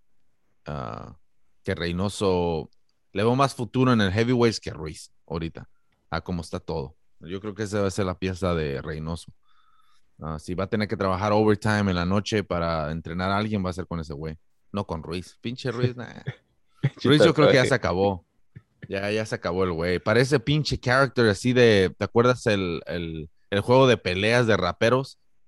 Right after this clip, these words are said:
Speaker 2: Oh, yeah, yeah. Def
Speaker 1: Yeah,
Speaker 2: Jam.
Speaker 1: así, güey. Yeah, así sales, eh, con su pinche chamarrón y ha de traer unas pinches botas amarillas así con las cintas todas, ah.
Speaker 2: Los Timberlands.
Speaker 1: <laughs> Ándale, pero, um, yo,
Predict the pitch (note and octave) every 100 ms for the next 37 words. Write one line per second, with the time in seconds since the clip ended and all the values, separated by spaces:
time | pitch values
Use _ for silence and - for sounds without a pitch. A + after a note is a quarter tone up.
0 | _ _ _ _ F#2+ G2+ F#2 F#2 F2 D2+
1 | - G2 F#2+ G2+ F#2 F#2+ B2+ A#2 F2+ E2
2 | G#2+ A#2+ A#2 G2 F2 C3+ - F#2 C3 A#2
3 | A#2+ B2 G#2 G#2 G#2+ A#2 G#2+ F2 A#2+ A#2
4 | A#2+ G2+ D#2+ G2 A2+ G2 - - G#2 B2+
5 | B2 B2+ C3+ C#3 - C#3 C3+ B2 A2 B2
6 | C3 A2+ G2 F#2+ A2+ A2+ G#2 G2+ G#2 G#2+
7 | F#2 - G#2+ A2 - G#2+ G#2 - F2 D#2+
8 | - _ _ - _ _ C3 D#3 C#3+ G#2+
9 | C3 A#2 A2+ A#2 A#2+ A#2+ _ _ _ _
10 | - A2+ B2 A2 G#2+ G2 - - A#2+ A#2
11 | A2 G2 - _ _ _ _ _ _ F2+
12 | G#2 G2 F#2 G2 B2